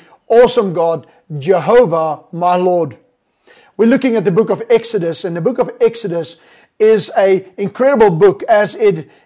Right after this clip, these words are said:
is a book that was written specifically to the nation of Israel, where God is seeking a relationship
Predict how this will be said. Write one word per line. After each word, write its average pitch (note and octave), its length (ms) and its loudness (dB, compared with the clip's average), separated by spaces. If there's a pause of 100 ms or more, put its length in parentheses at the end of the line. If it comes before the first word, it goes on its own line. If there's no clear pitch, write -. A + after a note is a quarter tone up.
(120)
is G#3 180 0
a G3+ 80 2
book F3+ 300 -2
that A#3 80 0
was G3+ 180 -2
written A3 320 0
specifically A3+ 760 -2
to G3+ 160 -6
the F3+ 80 -8
nation A3 340 -4
of G#3 180 -6
Israel, F3 560 0 (420)
where F#3+ 180 0
God A3+ 320 2
is B3 180 -4
seeking A#3+ 640 -4
a G#3 120 0
relationship G#3+ 880 0